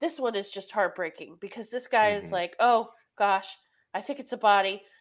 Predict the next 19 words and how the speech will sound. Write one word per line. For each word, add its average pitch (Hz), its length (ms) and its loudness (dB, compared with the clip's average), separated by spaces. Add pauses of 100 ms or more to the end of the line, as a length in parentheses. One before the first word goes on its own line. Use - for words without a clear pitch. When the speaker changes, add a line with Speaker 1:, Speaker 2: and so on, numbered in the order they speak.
(180)
Speaker 1:
I'm 226 120 -6
gonna 240 140 0
go 247 140 0
back. 202 360 2 (240)
I'm 208 140 -8
gonna, 254 260 0
I'm 214 160 -4
gonna, 233 340 -2 (600)
I'm - 120 -10
gonna 240 140 -4
confirm 214 520 -6
it. 196 220 -2
But - 120 -8
oh 226 340 6 (180)
gosh, 214 400 0
it's - 160 -14
a 214 40 -12
body." 180 460 -2
And, 190 240 -8